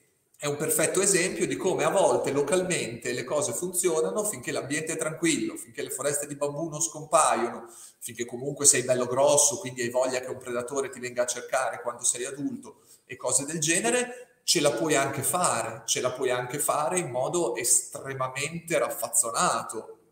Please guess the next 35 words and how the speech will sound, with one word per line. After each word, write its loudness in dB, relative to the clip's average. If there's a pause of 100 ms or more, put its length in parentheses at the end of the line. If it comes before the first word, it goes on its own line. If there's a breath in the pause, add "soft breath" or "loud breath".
sopravvivi 6
per -6
carità, 2 (380 loud breath)
però, 6
eh, -4 (480)
quando 0
arriva 2
un -2
cambiamento -2
ambientale 2
sarà 0
difficile -4
che -10
tu -12
riesca -2
per -16
caso 2
ad -8
avere -8
magari -2
gli -2
adattamenti -8
buoni -2
perché -16
ti -12
sei -4
ficcato. -4 (260 loud breath)
Quindi -14 (460)
la -2
parola 6
disadattato 2
per -6
il -8
panda 0
è -2